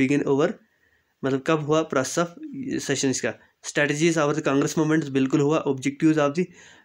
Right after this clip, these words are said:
Congress and participation of the peoples in the Congress, all of the above is correct।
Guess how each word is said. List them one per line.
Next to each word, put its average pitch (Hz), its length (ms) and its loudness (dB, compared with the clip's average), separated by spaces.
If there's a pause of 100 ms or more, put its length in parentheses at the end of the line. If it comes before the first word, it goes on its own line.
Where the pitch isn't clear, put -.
Congress 143 380 2
and 143 160 0
participation 127 520 -4
of 127 140 -4
the 127 80 -6
peoples 143 320 -4
in 139 100 -2
the 131 180 -4
Congress, 131 360 -4
all 123 140 -2
of 120 140 -6
the 120 160 -4
above 139 120 0
is 165 160 -4 (320)
correct। 123 440 -4